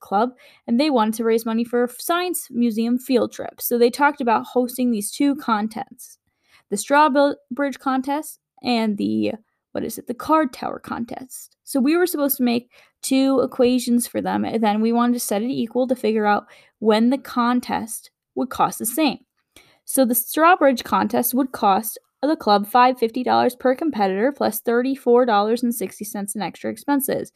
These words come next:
So the five fifty is going to change depending on how many people join the competition, but we will also always be charged thirty-four sixty to hold the event. And for the card tower contest, it would cost four twenty-five per person. So four dollars and twenty-five cents per person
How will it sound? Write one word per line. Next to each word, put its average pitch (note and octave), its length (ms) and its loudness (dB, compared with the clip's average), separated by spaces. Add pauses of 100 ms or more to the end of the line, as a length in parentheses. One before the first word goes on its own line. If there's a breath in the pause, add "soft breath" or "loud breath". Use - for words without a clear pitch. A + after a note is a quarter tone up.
(300 loud breath)
So - 120 -6
the C4+ 100 6
five C4+ 300 4 (100)
fifty B3+ 420 2
is A#3 100 0
going A3 200 0
to A#3+ 120 -2
change C4 360 0
depending A3+ 340 -2
on A#3 140 -2
how G#3 160 -4
many G#3+ 200 -2
people A#3+ 320 -2
join G#3 300 -2
the A3 60 0
competition, A3 680 -2 (300 loud breath)
but B3+ 260 4
we A#3+ 220 6
will A3+ 220 4
also C4 480 6
always B3 520 2
be A#3+ 200 0
charged G3 520 -2
thirty-four A#3 540 -2
sixty G3 480 -6
to G3+ 60 -6
hold E3+ 260 -2
the E3+ 100 -2
event. A3 400 -2 (680)
And A3 100 2
for A3+ 80 0
the G#3 120 -2
card D4 340 2
tower G#3 220 2
contest, G3+ 500 -6
it A3 80 0
would A3+ 160 0
cost G3 380 -2
four G#3 180 2
twenty-five D4 840 -2
per G3+ 140 -10
person. - 340 -12
So G#3 120 -6
four D4 280 2
dollars C4+ 320 4
and A#3+ 100 2
twenty-five A#3 580 -2
cents A3 280 -6
per G#3 120 -8
person B3+ 480 0